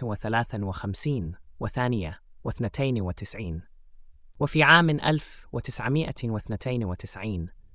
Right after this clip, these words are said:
هدمت المئذنة وأعيد بناؤها. يتميز جامع شاه كولو ببساطة تصميمه المعماري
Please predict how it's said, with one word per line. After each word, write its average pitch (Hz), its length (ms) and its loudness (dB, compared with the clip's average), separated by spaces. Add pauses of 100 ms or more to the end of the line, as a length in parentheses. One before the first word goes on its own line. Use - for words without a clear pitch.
(360)
هدمت 190 360 4
المئذنة 104 560 -4 (200)
وأعيد 110 480 0
بناؤها. 90 640 -8 (1120)
يتميز 180 580 4
جامع 156 340 6
شاه 131 340 2
كولو 120 320 -2
ببساطة 127 600 0
تصميمه 135 640 0
المعماري 107 680 -4